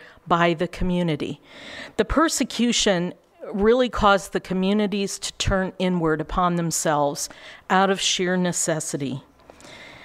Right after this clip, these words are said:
Obviously, these communities had to take care of their own. Due to the often severe persecutions and difficulties that Anabaptists face,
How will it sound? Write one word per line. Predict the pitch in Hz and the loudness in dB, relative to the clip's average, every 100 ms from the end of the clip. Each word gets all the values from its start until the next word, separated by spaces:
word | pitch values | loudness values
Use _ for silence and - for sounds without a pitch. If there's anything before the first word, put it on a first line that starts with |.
| - | -2
Obviously, | - 180 185 214 202 214 208 196 196 | 4 4 4 2 0 0 0 0 -6
these | 165 214 - | -4 -2 -2
communities | - 208 190 196 165 165 165 | 0 0 2 2 0 -2 -4
had | - 202 180 175 | -2 0 0 -2
to | 196 | -8
take | - 180 175 | -4 -6 -6
care | - 170 165 | -6 -4 -4
of | 147 | -4
their | 165 - 151 | -6 -6 -6
own. | 147 160 165 - - - _ _ - _ - - _ _ - _ _ _ _ _ - - - - - - - - - - - - | -6 -6 -8 -12 -20 -20 _ _ -20 _ -20 -20 _ _ -20 _ _ _ _ _ -20 -20 -20 -20 -20 -20 -20 -18 -18 -18 -6 0
Due | 254 330 320 | 4 4 2
to | - 233 | 0 -2
the | 202 | 0
often | 185 208 214 226 202 | 4 4 4 2 0
severe | - 202 202 214 214 | 0 0 2 2 2
persecutions | - 226 - 226 - 208 - 196 180 | 2 0 -2 -6 -4 -4 -2 -2 0
and | - 185 170 | 0 -2 0
difficulties | 202 196 196 175 180 170 180 - | 0 0 -2 -2 -2 -4 -8 -6
that | 180 - | -6 -2
Anabaptists | 175 190 202 202 190 - 220 - | 0 2 2 2 2 -2 -4 -4
face, | 190 147 147 - - | -2 -2 -4 -8 -10